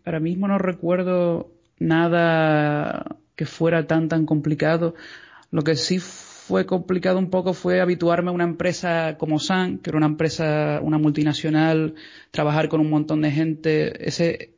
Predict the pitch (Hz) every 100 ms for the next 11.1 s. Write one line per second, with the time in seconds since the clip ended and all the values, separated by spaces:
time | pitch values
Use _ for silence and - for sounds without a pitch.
0 | _ 156 175 185 180 175 170 175 170 165
1 | 156 170 160 160 160 160 160 156 151 156
2 | 160 160 156 147 156 165 151 151 156 156
3 | - - - - _ 165 156 160 156 156
4 | 156 160 - 147 143 147 151 151 151 147
5 | 139 147 151 156 151 151 156 151 156 151
6 | 151 160 151 160 156 151 - 156 147 151
7 | 151 - 151 151 147 156 156 151 147 151
8 | 151 147 147 - - - 156 - 151 151
9 | 131 - 143 143 139 139 151 151 156 147
10 | 143 143 147 147 - 147 143 143 151 -